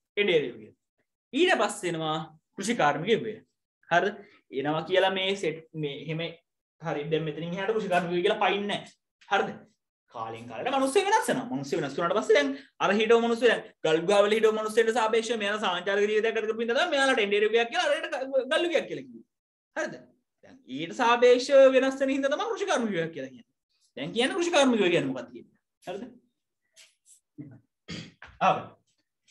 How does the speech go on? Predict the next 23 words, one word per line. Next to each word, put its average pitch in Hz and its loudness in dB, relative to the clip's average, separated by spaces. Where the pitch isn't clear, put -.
කෘෂි 208 -2
කාර්මික 294 4
යුගයේදී 302 -2
වෙන්නේ 247 0
මේ 233 2
වගේ 196 2
දෙයක්. 139 -6
හරිද? 233 2
දැන් 202 2
මේ 277 4
තැන් 214 -2
තැන් 254 0
වල 262 4
ඉන්න 220 -4
මිනිස්සු 226 -4
ඉන්නවනේ. 240 -2
හරිද? 190 -2
තැන් 185 2
තැන් 214 0
වල 220 2
වෙසෙන 208 -4
මිනිස්සු 208 -8
අර 156 -2